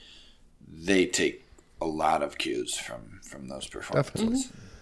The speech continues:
Speaker 1: And, and the game wouldn't have been as successful if, if those weren't good performances.
Speaker 3: No, I don't, I don't deny that piece, but I think, like, visually,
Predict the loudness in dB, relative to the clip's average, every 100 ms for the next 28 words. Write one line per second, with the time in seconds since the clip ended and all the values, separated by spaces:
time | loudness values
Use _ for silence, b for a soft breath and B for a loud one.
0 | -12 -4 -2 -2 0 0 2 6 6 8
1 | 6 6 2 -2 -2 0 -2 -4 -4 -4
2 | 0 -2 0 -4 -6 -10 -14 -16 -16 -8
3 | -8 -6 -6 -6 -8 -20 -18 -4 -4 -4
4 | -10 -6 -6 -6 -8 -10 -10 -14 b b
5 | b 8 10 10 8 6 2 6 8 8
6 | 4 4 6 6 6 4 6 6 6 2
7 | -2 -2 -2 2 4 4 2 2 0 4
8 | 4 6 4 0 0 0 -2 -6